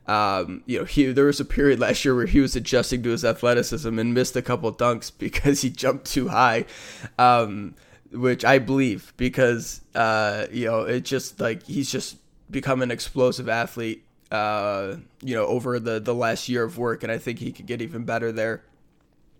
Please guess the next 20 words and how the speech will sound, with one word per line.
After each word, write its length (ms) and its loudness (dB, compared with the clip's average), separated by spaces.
He's 200 4
really, 420 6
uh, 320 4
kind 160 4
of 100 4
a, 180 6
a 100 2
prototype 580 4
modern 420 4
N 180 0
B 220 -2
A 40 -2
forward, 580 0
uh, 40 2
and 340 2
if 120 -2
he 120 0
can 240 -2
add 340 4
shooting, 640 4